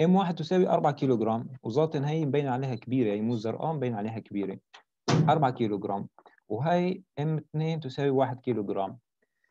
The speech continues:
هلا راح أشرح لكم شو هالشكل هذه، لأنه راح يمر معنا أكثر من ثلاث، أربع أو خمس مسائل هلا اليوم أو بكرة كمان.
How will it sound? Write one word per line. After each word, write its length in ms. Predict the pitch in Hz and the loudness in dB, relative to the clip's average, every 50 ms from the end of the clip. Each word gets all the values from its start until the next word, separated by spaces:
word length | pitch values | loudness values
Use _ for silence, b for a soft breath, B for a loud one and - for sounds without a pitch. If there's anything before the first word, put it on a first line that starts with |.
| _ _ _ _ - | _ _ _ _ -2
هلا 200 | - 156 160 156 | 0 2 4 4
راح 120 | 151 147 139 | 4 4 2
أشرح 280 | 135 - - 208 185 | 0 -2 -2 0 2
لكم 340 | 226 202 180 190 170 156 151 | 2 0 0 0 0 0 0
شو 180 | - - 202 185 | 0 0 0 2
هالشكل 420 | 165 156 - - 165 160 - 135 | 2 0 -2 -4 -6 -4 -4 -2
هذه، 260 | 143 147 147 135 127 | 0 0 2 2 4
لأنه 220 | 117 123 127 131 131 | 2 4 4 4 2
راح 140 | 127 123 131 | 2 2 0
يمر 180 | 127 135 139 | 0 0 2
معنا 300 | 139 139 139 139 135 - | 0 0 0 2 2 0
أكثر 240 | 135 - - 135 120 | 0 0 2 0 2
من 480 | 120 117 113 110 104 104 101 98 98 - - | 2 2 0 0 0 -2 -2 -4 -6 -8 -8
ثلاث، 300 | - - 117 113 113 120 | -4 -2 -2 0 2 2
أربع 260 | 120 113 110 107 - | 2 4 4 2 2
أو 80 | 104 104 | 2 0
خمس 280 | - 127 123 120 - | 0 0 0 0 -2
مسائل 360 | 113 98 - 113 - - 98 | -4 -2 -2 -2 -2 -2 -2
هلا 200 | 110 101 101 - | -2 -2 -2 -2
اليوم 340 | - 98 101 104 101 104 - - | -2 -2 -2 -2 -2 -4 -4 -2
أو 240 | 110 107 107 104 101 | 0 0 0 0 0
بكرة 240 | 113 117 - 101 95 | -2 -4 -2 -4 -4
كمان. 460 | 95 98 98 98 95 101 120 160 | -4 -4 -6 -6 -4 -4 -4 -4